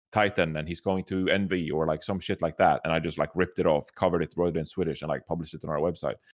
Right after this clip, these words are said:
And I did that for a few months. And then they were like, "Hey, do you wanna come help out at our Fragbite, um, C S G O lan or whatever?" That was in their offices. And so I just bought my own train ticket, went up there for a weekend, um,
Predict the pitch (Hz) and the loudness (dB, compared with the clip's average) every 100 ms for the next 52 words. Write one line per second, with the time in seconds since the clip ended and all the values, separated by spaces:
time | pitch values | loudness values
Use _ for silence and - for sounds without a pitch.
0 | _ - 101 101 85 104 98 90 - 82 | _ 0 4 4 6 4 4 2 0 -4
1 | 73 82 - - _ _ - 85 87 85 | -4 -6 -10 -16 _ _ -8 2 2 4
2 | 85 82 80 104 104 87 85 85 85 95 | 4 4 2 2 2 2 2 -2 0 0
3 | 87 85 82 87 76 82 73 - 87 80 | 2 2 2 0 0 -2 -4 0 2 2
4 | 73 69 - - _ 64 64 60 - _ | 0 -4 -6 -14 _ -8 -6 -6 -12 _
5 | _ _ _ - - 92 80 87 87 78 | _ _ _ -12 -4 -2 2 4 4 2
6 | 76 67 62 78 71 67 65 82 80 - | -2 -2 -4 -6 -6 -8 -6 -2 -2 -2
7 | 82 76 82 - - - - - _ _ | -4 -2 -2 -2 -8 -10 -12 -18 _ _
8 | - 85 85 85 - - 90 85 87 87 | -2 0 0 -2 -6 2 2 4 2 2
9 | 85 - 95 95 82 - 76 - _ _ | 0 -2 -2 0 -2 -4 -6 -8 _ _
10 | - 90 95 87 104 104 101 78 76 73 | -2 0 0 2 2 2 4 2 0 -2
11 | 78 78 - _ _ _ - 80 80 78 | -4 -6 -12 _ _ _ 0 4 4 2
12 | 80 80 | -2 -8